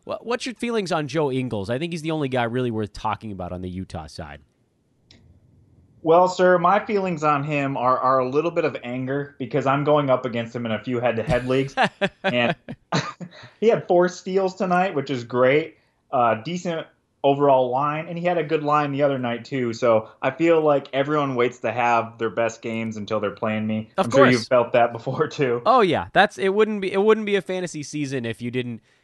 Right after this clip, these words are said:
Speaker 1: you know, like, I'm always gonna play the team with James Harden when he has a four or five game week. I'm never gonna get,
Speaker 2: Yep.
Speaker 1: I'm never gonna get the, to play
Speaker 2: Two.
Speaker 1: the Harden team when he's got this week going on. That was, <laughs> that, somebody is catching a sweet break there,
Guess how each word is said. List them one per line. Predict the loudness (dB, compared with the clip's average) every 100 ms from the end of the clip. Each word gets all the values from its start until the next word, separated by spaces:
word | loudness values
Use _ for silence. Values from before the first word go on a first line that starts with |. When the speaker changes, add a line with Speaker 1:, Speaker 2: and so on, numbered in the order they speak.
| -4
Speaker 1:
you |
know, | 0 2
like, | 0 -2 -20 -20 _
I'm | -4 0 2
always | 2 0 -2
gonna | -4
play | -4 -4 -4
the |
team | -6 -6 -6
with | -4
James | -4 -4
Harden | -2 -4 -4
when | -8
he | -6
has | -6 -6
a | -8
four | -10 -6 -6
or |
five | -6 -6 -6 -6
game | -8 -8 -8
week. | -10 -10
I'm | -10 -6
never | -4 -4
gonna | -6 -6
get, | -6 -8
Speaker 2:
Yep. | -8 -16 _
Speaker 1:
I'm | -8 -2
never | -2 0
gonna | -2 -4
get | -2 -4 -6 -8
the, | -6 -6
to | -8 -8
play | -4 -4
Speaker 2:
Two. | -4 -10 -12 -14 _
Speaker 1:
the | -4 -4
Harden | -2 0 0 -2
team | -6 -4 -4
when | -4
he's | -6 -6
got | -6 -4
this | -4 -6
week | -6 -12 -10
going | -12 -12 -12
on. | -16 -18 _ 0
That | 2
was, | 2 -2 -6
<laughs> | -2
that, | 0 0 0 -2 -4 -18 -12
somebody | -2 0 2 2 2
is | 0
catching | 0 -2 -2 -6
a |
sweet | -6 -2 -4 -2
break | -2 -2 -2
there, | -4 -6 -6